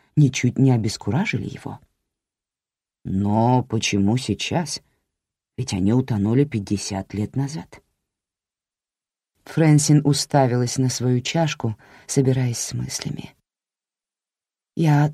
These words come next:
только что узнала об этом. Но не помню, что тогда произошло.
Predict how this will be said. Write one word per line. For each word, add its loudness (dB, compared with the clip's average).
только -4
что -4
узнала -6
об -10
этом. -10
Но 6
не 6
помню, 2
что -6
тогда -4
произошло. -8